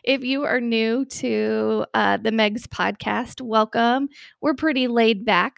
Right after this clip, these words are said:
We talk a little bit about this, a little bit about that, mostly about just funny stories and chaos of our life. Um, and if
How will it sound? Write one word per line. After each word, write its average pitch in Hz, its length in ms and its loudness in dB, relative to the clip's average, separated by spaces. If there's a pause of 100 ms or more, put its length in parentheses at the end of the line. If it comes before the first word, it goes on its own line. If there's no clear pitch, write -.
(100)
We 262 320 -2
talk 240 280 -4
a 233 40 0
little 226 300 2
bit 226 160 2
about 220 340 2
this, 330 400 0
a 247 80 0
little 208 200 0
bit 208 160 4
about 208 260 0
that, 302 280 2
mostly 349 380 -2
about 233 260 2
just 226 200 -6
funny 220 240 0
stories 220 560 -2
and 208 260 -4 (540)
chaos 247 480 2
of 214 180 0 (120)
our 220 240 4
life. 214 580 0 (100)
Um, 208 540 2
and 226 180 -2
if - 240 -2